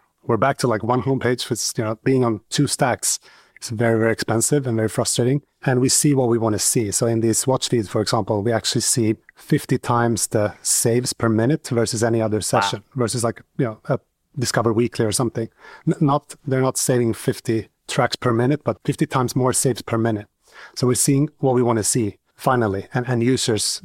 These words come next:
Speaker 1: now seem happy. So that's a long version of what <laughs> actually happened.
Speaker 2: No, it's super interesting. And you, you actually brought up kind of the, the, like, two central questions of what Spotify is that have always fascinated me. I think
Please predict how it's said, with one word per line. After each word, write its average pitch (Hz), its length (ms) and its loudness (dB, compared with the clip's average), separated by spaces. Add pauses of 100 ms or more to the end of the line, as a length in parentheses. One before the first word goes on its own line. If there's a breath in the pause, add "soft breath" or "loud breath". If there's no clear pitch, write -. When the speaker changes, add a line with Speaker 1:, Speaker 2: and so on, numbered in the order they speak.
Speaker 1:
now 120 220 2
seem 117 240 2
happy. 113 300 -2 (260)
So - 160 -2
that's 160 160 2
a 143 60 2
long 123 280 2
version 127 400 0
of 107 200 -4
what 117 180 -2
<laughs> 107 80 -2
actually 160 240 -2
happened. - 240 -6 (320)
Speaker 2:
No, 196 180 4
it's 190 180 0
super 226 240 0
interesting. 202 360 -2
And 165 100 0
you, 180 140 -2
you 170 180 2
actually 180 440 -2 (160)
brought 143 260 2
up - 160 -4
kind 143 200 -2
of 110 120 -6
the, 127 240 -2
the, 117 200 -2
like, 104 320 -4
two 160 380 0
central 113 840 2 (440 soft breath)
questions 135 560 0
of 107 100 -2
what 117 160 0
Spotify 110 560 0
is 101 300 -2
that 98 160 -4
have 98 140 -8
always 95 280 0
fascinated 95 500 -4
me. 92 160 -8 (220)
I 139 80 0
think 240 220 -2